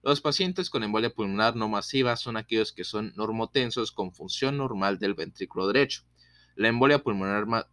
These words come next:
embolia pulmonar masiva implica inestabilidad hemodinámica por insuficiencia del ventrículo derecho y los pacientes con embolia pulmonar submasiva pueden ser clínicamente normotensos pero tener evidencia de disfunción del ventrículo derecho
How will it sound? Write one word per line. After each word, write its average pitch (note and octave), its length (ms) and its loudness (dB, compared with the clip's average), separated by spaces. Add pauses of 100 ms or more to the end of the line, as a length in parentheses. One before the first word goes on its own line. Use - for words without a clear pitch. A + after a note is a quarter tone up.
(140)
embolia B2 520 2
pulmonar F#2+ 480 -2
masiva B2+ 600 2
implica C#3 520 -2
inestabilidad G#2 800 0
hemodinámica G2+ 880 0
por D#3 260 4
insuficiencia G#2+ 760 -4
del F2+ 80 -2
ventrículo F#2+ 440 -2
derecho B2 400 2 (340)
y C#3 80 -2
los C#3+ 160 4
pacientes C#3+ 460 -2
con G#2+ 160 -4
embolia G#2+ 300 0
pulmonar G2+ 400 -2
submasiva A#2+ 760 0
pueden D3 380 2
ser A#2+ 240 -2
clínicamente A2+ 680 -2
normotensos A2 680 0
pero G2 220 0
tener G#2+ 360 -2
evidencia A#2 560 0
de C3 60 0
disfunción F#2 500 -6
del F#2+ 120 -2
ventrículo F#2+ 500 -2
derecho B2+ 400 2